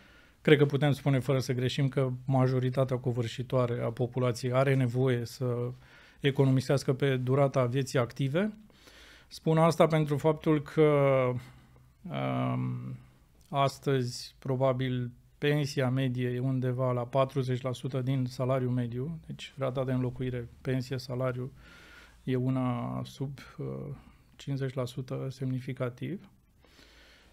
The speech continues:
Și, de asemenea, ă, pensia privată obligatorie, pilonul doi, cum mai e cunoscut, compensează doar o mică parte din diferența între pensie și salariu. Cu alte cuvinte, ca să ne putem păstra standardul de viață și după pensionare,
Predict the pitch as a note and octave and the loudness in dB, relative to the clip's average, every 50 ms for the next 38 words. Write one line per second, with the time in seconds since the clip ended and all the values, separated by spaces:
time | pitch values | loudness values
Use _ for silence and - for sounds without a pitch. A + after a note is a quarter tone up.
0 | _ - - - - D3+ C#3+ D#3 D#3 D3+ - - - D#3 D#3+ E3+ E3+ E3 D3+ C#3 | _ -14 -12 -8 -6 -2 0 2 2 2 2 2 2 2 2 2 2 2 2 2
1 | C#3+ D#3 E3+ F3 F3+ F#3 F3+ - E3 D3+ D3 C#3+ C#3 C#3 C3+ - - D3+ D#3+ E3+ | 2 2 2 0 0 -2 -2 -2 -2 0 0 0 0 -2 -4 -2 0 0 2 0
2 | E3 - - - D#3+ D3 C#3 B2+ - C#3 C3 B2+ D3 D3 D3 D3 D3 C#3 C3+ B2+ | 0 -2 -2 0 2 2 2 2 0 -2 0 2 2 2 2 2 0 0 0 0
3 | C3 C3+ B2+ C3+ C3 B2 B2+ E3 F3 F3 D3 B2+ C3 C3+ C3 - - C3 B2+ C3+ | 0 0 2 2 2 2 2 2 2 2 2 2 2 0 0 -2 -2 -2 0 2
4 | C#3+ C#3+ C3+ B2+ B2 A#2 B2 C#3 D#3 D3 C#3 C3+ - C3 B2+ C3 C3+ B2+ C3+ C3 | 2 2 2 0 0 -2 -2 -2 -2 -2 -4 -4 -2 -2 -2 -2 -2 -2 -2 -2
5 | B2 B2 - - D3+ D#3 D#3 - - - D3+ D3+ C#3+ D#3 C#3+ C#3 - E3+ D#3 D3 | -2 -4 -4 -6 -8 -8 -8 -6 -2 0 0 2 2 2 0 2 4 4 4 4
6 | D3+ D3 C#3 D3+ D3+ D3 D3 C#3+ C#3+ D3 D#3 C#3+ - C#3+ B2+ - C#3+ C3 C3 B2+ | 2 2 4 4 6 6 6 4 4 2 2 0 0 0 2 2 2 2 2 2
7 | - B2+ B2+ A#2+ A#2+ - - - B3+ E3+ B2 B2 C3 C3+ C3+ B2+ B2 B2+ - - | -2 -2 -4 -4 -6 -10 -12 -10 -8 -6 -4 -2 -2 0 0 0 -2 -4 -6 -8
8 | - C3 B2+ C3 B2 - C#3 C3 C#3 C#3 C3 - C3+ B2+ B2+ B2+ C3+ B2 B2 - | -6 -4 -2 -2 0 0 0 2 2 0 0 0 0 0 0 0 -2 -2 -2 0
9 | C3+ B2 B2 - C3+ A#2+ - - B2+ - - B2 A#2+ A#2 A#2+ A#2+ B2 - - _ | 0 -2 0 -2 -4 -4 -4 -6 -8 -6 -4 -4 -4 -4 -6 -8 -12 -14 -20 _
10 | - - D3+ D#3 D#3 D#3 D#3 C#3+ D#3 C#3+ D3 D#3 D3+ D3+ C#3 D3 C3 B2+ B2 B2+ | -2 2 2 2 4 2 0 0 0 0 2 2 2 0 2 0 0 0 0 -4
11 | - - - - - - - - _ _ - D3 C#3 - - C3+ C#3 C3+ C3 C#3 | -8 -16 -20 -20 -20 -20 -20 -20 _ _ -2 -2 0 0 0 0 0 0 0 0
12 | B2+ D#3 D#3 D#3 C#3 D3+ C3+ C3 - D#3 D3 C#3 C3 - D3 C#3+ C#3+ C#3+ C#3 C3+ | 0 2 2 2 4 4 2 2 2 2 2 2 2 4 4 4 4 4 4 2
13 | C#3 C3+ C3 C3 B2+ C3+ C#3 B2+ - C3+ - - C#3+ D3 D#3 C#3+ C#3 C3 C3+ C3 | 2 2 2 2 2 2 2 0 0 -2 -4 -2 -2 -2 0 0 0 2 2 2
14 | B2+ B2+ B2+ C3+ C3 C#3 E3 E3+ D#3 C3+ C3+ D3 D#3+ D#3 | 0 0 0 0 0 2 2 2 2 2 0 0 -2 -4